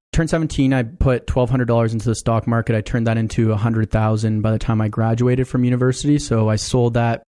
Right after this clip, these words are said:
Half of it went to paying off my tuition 'cause university's expensive.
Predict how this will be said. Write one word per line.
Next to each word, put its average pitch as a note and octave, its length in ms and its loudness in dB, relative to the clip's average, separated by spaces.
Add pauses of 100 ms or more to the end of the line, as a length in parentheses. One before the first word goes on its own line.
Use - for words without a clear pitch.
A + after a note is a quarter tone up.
(180)
Half - 280 -2
of A#2 120 -2
it - 140 -4
went A#2 300 0
to A2+ 180 0
paying A2+ 320 0
off A2 260 0
my A2+ 120 2
tuition B2 440 0
'cause A#2 300 -2
university's A2+ 500 0
expensive. C3 640 0